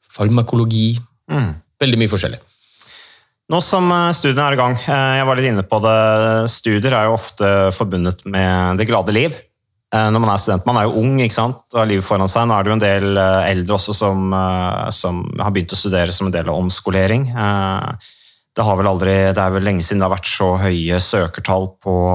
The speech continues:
Speaker 2: på universiteter og høyskoler som det er akkurat nå, på grunn av at det er tøffe tider, og da må folk, eh, omskolere seg. Men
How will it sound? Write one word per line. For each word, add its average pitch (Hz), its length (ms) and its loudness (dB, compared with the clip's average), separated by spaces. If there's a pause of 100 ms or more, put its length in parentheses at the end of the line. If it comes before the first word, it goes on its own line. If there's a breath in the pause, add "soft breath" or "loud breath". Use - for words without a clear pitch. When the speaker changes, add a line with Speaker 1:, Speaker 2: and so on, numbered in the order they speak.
(260)
Speaker 2:
på 92 180 -2
universiteter 92 800 -2
og 92 140 0
høyskoler 92 420 -2
som 92 140 0
det 82 100 -2
er 76 140 -2
akkurat 95 260 -2
nå, 110 240 0 (180)
på 113 140 -2
grunn 90 160 0
av 87 220 0
at 87 160 -6
det 87 100 -2
er 85 400 -2
tøffe - 260 -4
tider, 101 300 -2 (240)
og 104 80 -12
da 98 140 2
må 95 180 0
folk, 90 400 -6
eh, 90 320 0
omskolere 90 320 -2
seg. 135 180 -2
Men 127 200 0